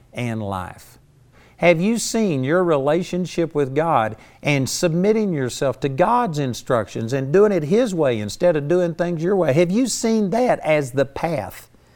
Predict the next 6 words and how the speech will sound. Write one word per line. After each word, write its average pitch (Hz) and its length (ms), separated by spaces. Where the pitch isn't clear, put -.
to 175 200
riches 120 640
and 123 220
honor 113 400
and 113 200
life? 92 480